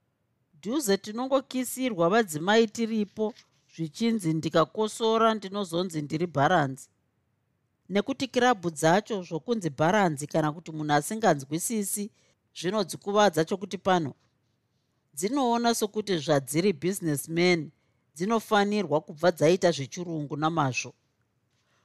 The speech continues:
Nguva zhinji ndinodziona zvangu dziine vanhu vanonzi vana nhengi. Dzinoona sezvinonzi dzikafamba nadhokota Mbanje,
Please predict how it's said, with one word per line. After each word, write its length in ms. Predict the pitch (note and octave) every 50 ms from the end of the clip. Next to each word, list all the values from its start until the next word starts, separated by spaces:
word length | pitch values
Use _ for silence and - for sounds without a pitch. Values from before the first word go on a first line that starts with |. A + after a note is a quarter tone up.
| _ _ -
Nguva 380 | D3+ D3+ G3+ A#3+ C4+ C#4 A#3+ F3
zhinji 600 | D3+ - D#3+ F#3 A3 B3 A#3 G3 D#3 D3+ E3+ G3
ndinodziona 760 | G3+ A3 G#3 A3 G#3+ G3 D#3+ D#3 C#3 D3+ E3+ G3 G#3+ F#3+
zvangu 380 | D#3+ - D3+ D3 E3 G3 F#3+ F3
dziine 440 | D3+ - C#3+ D#3 G3 G#3 F#3+ F3 F3+
vanhu 320 | F#3 F#3 F#3 F3 D#3+ C#3
vanonzi 500 | C3 C#3 C#3 C#3 D3 E3+ F3+ F3+ C#3+ C3
vana 280 | B2+ C3+ C#3 D3+ E3+ F3+
nhengi. 480 | E3 C#3 C3 C3 C3+ C3+ C#3 E3+ G#3+ - _ _ _ _ _ _ _ _ _ _ _ _ _
Dzinoona 500 | - D#3+ G3 B3+ B3 A3+ A3 G#3+ G#3+ G#3
sezvinonzi 580 | - G#3+ G3+ F3 E3 D#3 E3 F#3+ G3+ F3+ C#3+
dzikafamba 600 | C3+ - - - C#3 C3+ - - F#3 F#3+ F#3 G3+ F#3+
nadhokota 560 | F#3 D#3+ C#3+ C3+ - D3+ D3+ - - G3+ D#3+
Mbanje, 540 | D#3 C#3+ D#3+ D3 C#3+ C#3 C3+ - D3+ F3+